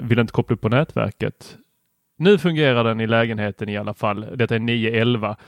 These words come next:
Cyklar till huset nu." Och så en glad smiley med en liten svettdroppe i pannan. Och jag, eh, skriver: "Haha, men smärta. Får du ut den till imorgon?" Nio trettiofyra, Peter Esse:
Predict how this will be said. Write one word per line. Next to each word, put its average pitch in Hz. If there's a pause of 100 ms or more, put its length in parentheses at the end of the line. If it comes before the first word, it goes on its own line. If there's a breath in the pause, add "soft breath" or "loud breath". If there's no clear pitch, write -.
(120)
Cyklar 175
till 156
huset 147
nu." 104 (200)
Och 113
så 117
en 113
glad 131
smiley 117
med 113
en 117
liten 117
svettdroppe 120
i 107
pannan. 131 (1200 soft breath)
Och 139
jag, 123
eh, 107 (340)
skriver: 110
"Haha, 165
men 117
smärta. 123
Får 151
du 151
ut 131
den 107
till 113
imorgon?" 123 (960)
Nio 120
trettiofyra, 110 (180)
Peter 107
Esse: 107